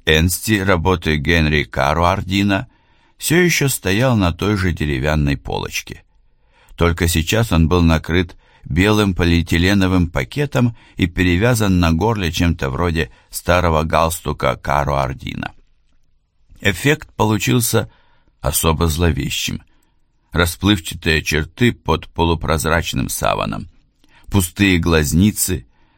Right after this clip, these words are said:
торчащий под пластиком острый нос. Казалось, стоит настоящая отрубленная голова. В офисе, в дальнем конце крыла, под выходящим на север окном,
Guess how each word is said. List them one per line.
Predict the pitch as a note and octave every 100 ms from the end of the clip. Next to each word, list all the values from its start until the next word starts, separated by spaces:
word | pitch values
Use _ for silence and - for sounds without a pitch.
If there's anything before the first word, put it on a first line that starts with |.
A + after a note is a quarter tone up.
| -
торчащий | F2+ E2 - G#2+ F#2+ - E2+
под | D2+ C#2+
пластиком | E2 F2+ - E2+ D#2+ D#2 -
острый | E2+ E2 - D2 C2
нос. | B1 F#2 A#2+ - - - _ _ _ _ -
Казалось, | C2 C#2+ A2 A#2+ B2+ - - _ _ _
стоит | - - D#2+ G2 -
настоящая | F#2 E2+ C#2+ D2+ F2 A2 - A2+
отрубленная | E2 - E2+ F2 F#2+ G2+ G2+ G2+ F#2+
голова. | D#2+ D2 C#2 D2 A#2+ - _ _ _ _ _ _ _ _ _ - -
В | - A2+
офисе, | C#3 C#2 - C2+ A#1+ - _ _
в | -
дальнем | E2 G2+ G2 F2
конце | E2+ D#2+ - D#2
крыла, | - C2+ B1+ B1 G2
под | F#2 - D#2+ C#2+
выходящим | D#2 D2+ D2 E2 D2+ D2+ C#2+
на | D2
север | C#2+ D#2+ C#2+ C#2
окном, | B1 B1 F#2 C3+ C#3